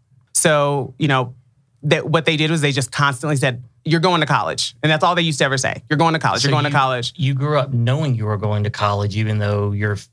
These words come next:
Speaker 2: parents didn't.
Speaker 1: I grew up knowing that my parents said, "You've gotta go to college,"
Speaker 2: Okay.
Speaker 1: but they don't know how to get me in college. I didn't know how to get myself in college. I just knew there was this looming thing called college once I
Speaker 2: Mm-hmm.
Speaker 1: graduated, and I had to somehow figure it out.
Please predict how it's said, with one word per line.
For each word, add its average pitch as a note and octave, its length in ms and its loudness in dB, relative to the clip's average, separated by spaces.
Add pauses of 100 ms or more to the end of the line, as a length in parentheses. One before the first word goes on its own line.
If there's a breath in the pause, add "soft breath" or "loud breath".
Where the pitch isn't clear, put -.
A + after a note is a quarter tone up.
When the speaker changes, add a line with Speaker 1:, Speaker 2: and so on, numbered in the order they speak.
(160)
Speaker 2:
parents G2+ 420 -4
didn't. G2 440 -6 (280 loud breath)
Speaker 1:
I F3+ 120 0
grew G3+ 220 0
up F#3+ 100 -2
knowing F3 320 0
that E3+ 100 0
my D#3 140 2
parents D#3 300 0
said, C#3+ 480 0
"You've D#3 200 -2
gotta C#3+ 240 2
go C#3+ 160 0
to C#3+ 80 -2
college," E3+ 480 0
Speaker 2:
Okay. D3 80 -4 (120)
Speaker 1:
but A#2 160 -6
they D3 140 2
don't E3 200 0
know D#3+ 140 2
how C#3+ 200 0
to C#3 100 -4
get C3+ 280 -2
me G#3 160 0
in G3 100 0
college. F#3+ 440 2 (120)
I C3+ 120 0
didn't D3+ 180 -2
know C#3+ 80 0
how C#3 120 0
to B2 60 -2
get D3+ 240 0
myself F3+ 340 0
in F3 100 0
college. E3+ 220 2
I D#3+ 60 0
just D3 180 0
knew D#3 120 0
there D3 100 0
was C#3 120 0
this C3 120 -2
looming D#3+ 360 0
thing D3+ 260 0
called C3+ 240 0
college C3 560 0
once C3+ 180 0
I C#3 60 2
Speaker 2:
Mm-hmm. C3+ 80 0
Speaker 1:
graduated, D#3+ 600 0
and C#3+ 120 0
I C3 40 0
had C#3+ 120 0
to B2+ 60 0
somehow C3+ 320 0
figure A#2+ 300 -2
it B2+ 80 2
out. C#3+ 300 0